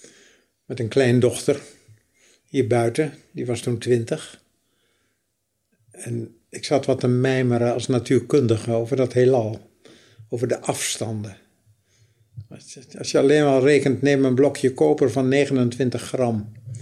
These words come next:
Weet je hoeveel atomen daarin zitten? Een zes met drieëntwintig nullen.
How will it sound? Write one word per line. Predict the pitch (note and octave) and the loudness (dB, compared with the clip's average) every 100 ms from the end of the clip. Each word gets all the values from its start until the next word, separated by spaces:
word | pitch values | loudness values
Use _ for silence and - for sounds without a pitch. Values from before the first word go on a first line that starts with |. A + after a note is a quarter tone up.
| - - _ _ - | -18 -20 _ _ -8
Weet | C3 B2+ | -4 2
je | |
hoeveel | C3+ C#3 B2+ | 2 2 0
atomen | A#2+ C#3 B2+ B2+ | 2 0 2 2
daarin | B2 B2 B2 A2+ | 2 2 2 2
zitten? | - - F#3 - _ - A2 - - | 2 2 -2 -6 _ -20 -20 -20 -12
Een | B2+ | -8
zes | A2 D3+ C#3 | 0 0 0
met | - B2 A2 | 2 2 2
drieëntwintig | B2+ C#3 C3 C3+ B2 A#2+ A#2 | 2 2 2 0 -2 -2 -2
nullen. | A#2 G#2+ | -2 -2